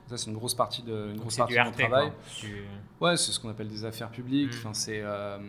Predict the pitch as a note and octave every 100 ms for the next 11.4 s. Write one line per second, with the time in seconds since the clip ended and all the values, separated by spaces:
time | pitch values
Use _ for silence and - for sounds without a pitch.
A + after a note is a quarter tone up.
0 | G#2 - - - A#2 G#2+ G2+ G#2+ - -
1 | C3+ - C3+ A2 - - A2+ C#3+ C#3 -
2 | C3+ C3 B2 - G#2+ A2+ C#3 D3+ C#3+ E2+
3 | G#2+ G#2+ G#2+ A2 - - A2+ A2 A2 G#2+
4 | A#2 C#3 D3+ - - - - A2+ G#2+ G#2+
5 | D3+ C#3+ - B2 D3+ D3+ A2 A#2 A#2 A#2+
6 | G#2+ G2+ - C3 D#3 B2 G#2 A#2+ A2+ A2
7 | A2 G#2+ A#2 A#2+ G#2 G#2 A2+ G#2+ G#2 G#2
8 | G#2+ G#2+ G#2 A2 D3 - - A#2 - G#2+
9 | B2+ A#2 A2 A2+ A2 C3 - A2 G#2+ G#2
10 | A2+ B2 E3+ F3+ - - - - - A2+
11 | G#2+ G#2+ G#2+